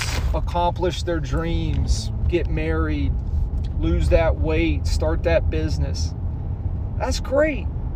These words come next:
Be happy for 'em. Don't get discouraged because it's taken you longer.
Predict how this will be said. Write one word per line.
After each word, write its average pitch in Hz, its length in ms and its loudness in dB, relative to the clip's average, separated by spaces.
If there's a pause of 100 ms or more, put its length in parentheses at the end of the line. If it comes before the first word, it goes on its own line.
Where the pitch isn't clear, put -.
(140)
Be 247 140 -4
happy 254 420 0
for 165 400 -2
'em. - 380 -4
Don't 180 240 -2
get 214 220 -4
discouraged 190 840 -2 (420)
because 151 360 -4
it's 143 180 -4
taken 175 360 0
you 175 140 -6
longer. 165 580 0